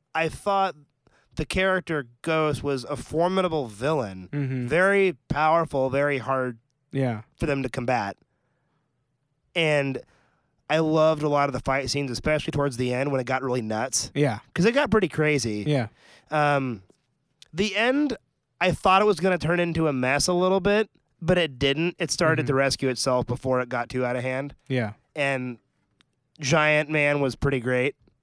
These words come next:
Speaker 2: Oh, yeah, the
Speaker 1: That was all awesome. But the one thing, I didn't care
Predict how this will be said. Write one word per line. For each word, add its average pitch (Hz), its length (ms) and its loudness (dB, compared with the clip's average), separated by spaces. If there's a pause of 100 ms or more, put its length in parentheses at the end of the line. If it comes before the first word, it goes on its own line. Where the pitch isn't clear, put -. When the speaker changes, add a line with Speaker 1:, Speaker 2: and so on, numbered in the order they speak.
(220)
Speaker 2:
Oh, 156 120 4
yeah, 131 300 0
the 120 240 -4
Speaker 1:
That 156 140 2
was 147 160 2
all 135 260 2
awesome. 139 560 0 (420)
But 185 220 2
the 196 80 6
one 202 520 4
thing, 135 600 -2 (1500)
I 180 240 2
didn't 196 760 0
care 160 880 0